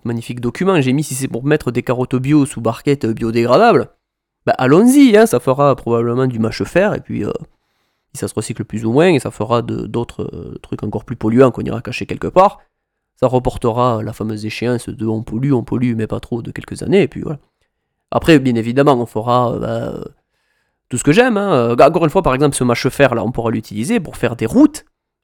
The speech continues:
hein, c'est-à-dire qu'on utilisera des résidus de, d'in-, d'incinérateurs, parce que c'est une chance, c'est, c'est de la matière première, on pourra les utiliser pour faire des routes. Et sur ces routes, peut-être on pourra mettre des vélos,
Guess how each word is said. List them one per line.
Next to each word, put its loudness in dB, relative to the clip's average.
hein, 2
c'est-à-dire -6
qu'on -4
utilisera -4
des -2
résidus -6
de, -6
d'in-, -6
d'incinérateurs, 0
parce -10
que -4
c'est -8
une 0
chance, 2
c'est, -10
c'est -6
de -4
la 4
matière -2
première, -2
on -2
pourra -4
les -4
utiliser -4
pour -14
faire -8
des 0
routes. 4
Et -8
sur -4
ces 2
routes, 2
peut-être -2
on -6
pourra -6
mettre -2
des -8
vélos, 0